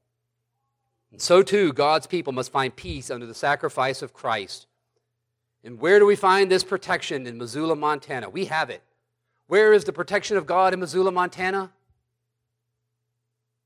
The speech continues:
It's baptism. Baptism is our exodus. Baptism is our exodus where we have passed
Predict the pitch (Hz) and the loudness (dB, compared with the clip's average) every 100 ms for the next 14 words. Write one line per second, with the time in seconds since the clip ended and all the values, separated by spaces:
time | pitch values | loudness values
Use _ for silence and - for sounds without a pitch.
0 | _ - 131 135 - 107 82 _ _ _ | _ -4 -2 -2 -6 -20 -20 _ _ _
1 | _ _ _ _ _ _ _ _ _ _ | _ _ _ _ _ _ _ _ _ _
2 | _ _ _ _ _ _ _ _ _ _ | _ _ _ _ _ _ _ _ _ _
3 | _ _ _ _ _ _ 98 143 190 - | _ _ _ _ _ _ _ 0 0 -2
4 | 165 131 123 95 _ _ _ _ _ _ | -6 -6 -8 -14 _ _ _ _ _ _
5 | _ 143 151 143 143 131 131 131 - 104 | _ -8 0 2 2 -2 -10 -10 -14 -16
6 | 80 - - - _ _ _ _ _ _ | -20 -20 -20 -20 _ _ _ _ _ _
7 | _ _ _ _ _ 151 190 226 - 180 | _ _ _ _ _ 0 2 0 -2 -2
8 | 208 175 180 190 165 190 - 170 165 160 | 0 4 4 4 2 -4 -2 -4 -4 -6
9 | 160 196 160 - - 202 233 214 - | -4 -2 -2 -2 -2 2 2 0 -6